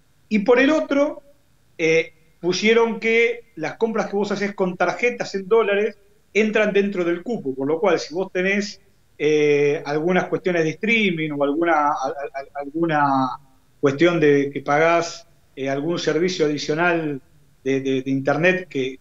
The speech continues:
que, que se paga a través de, de cuestiones extranjeras y que son en dólares, te achica el, el, el monto, y si vos comprás alguna cuestión en el extranjero, también te achica. Por lo cual, lo que se va, lo, lo que se quiere es que,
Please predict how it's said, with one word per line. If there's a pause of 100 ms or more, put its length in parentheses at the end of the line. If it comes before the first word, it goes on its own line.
que,
que
se
paga
a
través
de, (680)
de
cuestiones
extranjeras
y
que
son
en
dólares, (300)
te
achica
el, (160)
el,
el
monto,
y
si
vos
comprás (380)
alguna
cuestión
en
el
extranjero,
también
te
achica. (400)
Por
lo
cual, (520)
lo
que
se
va,
lo,
lo
que
se
quiere
es
que,